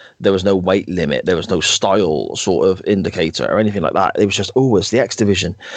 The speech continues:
And he kind of mocks them a bit for it from when he used to work back in T N A at one stage. I think maybe Mister Pritchard kind of misses the point a little bit. I think it is kind of like a mindset, a kind of,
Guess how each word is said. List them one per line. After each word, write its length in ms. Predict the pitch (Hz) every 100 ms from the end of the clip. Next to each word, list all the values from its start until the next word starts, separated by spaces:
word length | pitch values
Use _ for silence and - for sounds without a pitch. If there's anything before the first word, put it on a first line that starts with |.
| - -
And 100 | 110
he 60 | 117
kind 200 | 156 120
of 60 |
mocks 300 | 107 123 -
them 160 | - 95
a 80 | 90
bit 160 | 95
for 320 | - 127 107
it 80 | 65
from 120 | -
when 120 | 107 101
he 60 |
used 240 | 98 98 -
to 160 | 90
work 380 | 92 101 98 -
back 220 | 107 -
in 120 | 101
T 180 | 98 -
N 60 | 92
A 100 | 85
at 120 | 76
one 160 | 69 92
stage. 440 | - 101 82 - - - - - - - _ _
I 100 | 165
think 180 | 220 214
maybe 300 | 123 160 135
Mister 200 | 127 -
Pritchard 300 | - 120 104
kind 220 | 117 110
of 200 | 107 98 - _ _ _ _ _
misses 400 | 135 135 139 131
the 80 | 117
point 440 | 113 - 139 120 131
a 80 | 147
little 200 | 180 180
bit. 240 | 202 233 -
I 120 | 151
think 140 | 185
it 120 | 165 127
is 160 | 165
kind 260 | - 156 135
of 80 | 123
like 140 | 113
a 40 |
mindset, 800 | 113 110 135 143 131 90 - - -
a 40 |
kind 320 | 107 110 107
of, 360 | 104 101 101 -